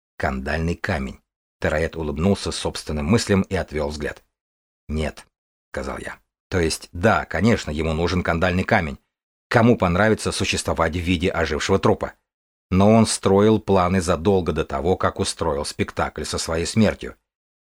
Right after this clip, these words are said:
Дело голосов. Он убил императора Гендала, но не попытался его заменить. Он позволил Санду взойти на трон. "Позволил" — это не совсем правильное описание, прервал меня док.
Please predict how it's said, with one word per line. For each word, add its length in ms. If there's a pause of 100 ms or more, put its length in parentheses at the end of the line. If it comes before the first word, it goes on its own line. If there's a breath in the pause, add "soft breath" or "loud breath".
(120)
Дело 400
голосов. 640 (420)
Он 300
убил 340
императора 520
Гендала, 560
но 160
не 120
попытался 640
его 220
заменить. 480 (440)
Он 160
позволил 600
Санду 440
взойти 400
на 120
трон. 360 (840)
"Позволил" — 800
это 260
не 100
совсем 400
правильное 440
описание, 540 (240)
прервал 360
меня 200
док. 280